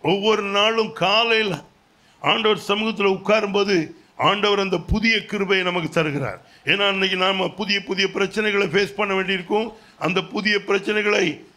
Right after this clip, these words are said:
நாம் சந்திப்பதற்கு புதிய கிருபையை கர்த்தர் கொடுக்கிறார். ஆகவே கிருபையில நிலைத்திருங்க. ஒவ்வொரு நாளும் அவருடைய கிருபையில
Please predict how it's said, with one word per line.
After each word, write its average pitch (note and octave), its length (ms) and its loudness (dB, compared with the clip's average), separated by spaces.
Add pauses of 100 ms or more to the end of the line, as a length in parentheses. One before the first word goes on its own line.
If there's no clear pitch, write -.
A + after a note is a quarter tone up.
நாம் E3+ 160 0
சந்திப்பதற்கு G#3 1000 0 (200)
புதிய A#3+ 640 0 (580)
கிருபையை G#3+ 800 2
கர்த்தர் F3 440 0
கொடுக்கிறார். C3+ 480 -2 (600)
ஆகவே A3+ 280 0
கிருபையில C4 680 2
நிலைத்திருங்க. G3 560 0
ஒவ்வொரு A3+ 260 2
நாளும் A#3 400 2
அவருடைய F#3 320 4
கிருபையில G3+ 600 0